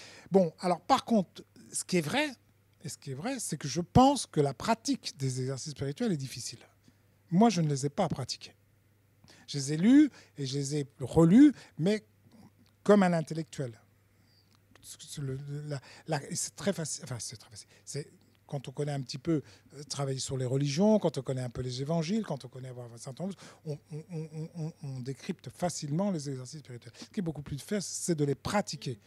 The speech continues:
ce qui est complètement différent. Et c'est pour ça que là, euh, bien souvent, il y a, il y a, il y a un guide, euh, d'ailleurs sur le chemin, on en, on en parlera peut-être, il y a un, quelqu'un qui guide les exercices spirituels. Donc voilà mes rapports avec le, le, le, le, les exercices spirituels que j'ai étudiés,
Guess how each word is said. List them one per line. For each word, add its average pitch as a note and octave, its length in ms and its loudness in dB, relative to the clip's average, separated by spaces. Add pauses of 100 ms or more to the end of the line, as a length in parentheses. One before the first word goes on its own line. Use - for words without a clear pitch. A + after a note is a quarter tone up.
(140)
ce - 80 -20
qui D3 80 -2
est - 40 -6
complètement E3 400 0
différent. G3 320 2
Et E3 40 2
c'est E3 100 -4
pour C#3 160 -10
ça A3 160 -2
que - 140 -6
là, E3+ 320 0 (420)
euh, C3 140 -6 (260)
bien D3 80 -4
souvent, F3 400 0
il F#3 60 -2
y D#3 60 0
a, C3+ 100 -4 (240)
il C3+ 80 -8
y - 20 -2
a, C3 160 -6
il B2+ 60 -10
y C3 60 -4
a B2+ 60 -4
un B2+ 120 -2
guide, D3 380 0
euh, A#2+ 840 -8
d'ailleurs C#3 260 -2
sur - 160 -10
le B2 80 -6
chemin, C#3+ 440 -6
on C3 200 -10
en, B2+ 120 -8
on B2 40 -6
en A#2+ 60 -8
parlera B2 280 -10
peut-être, - 280 -6
il C#3+ 40 -8
y - 20 -4
a B2+ 80 -6
un, B2 100 -4 (140)
quelqu'un E3+ 320 -2
qui C#3+ 160 -8
guide F3 180 -4
les C#3+ 180 -6
exercices C3 180 -10
spirituels. - 260 -20 (260)
Donc F3+ 140 4
voilà A#3+ 240 10
mes G3 160 10
rapports F#3+ 500 6 (280)
avec D3 280 -4
le, C#3+ 160 -2
le, C3+ 240 -4
le, B2+ 340 -8
le, B2 440 -10
les B2 240 -8
exercices B2+ 340 -8
spirituels A#3 420 -6
que D3 120 -8
j'ai C3+ 180 -6
étudiés, D#3+ 540 -2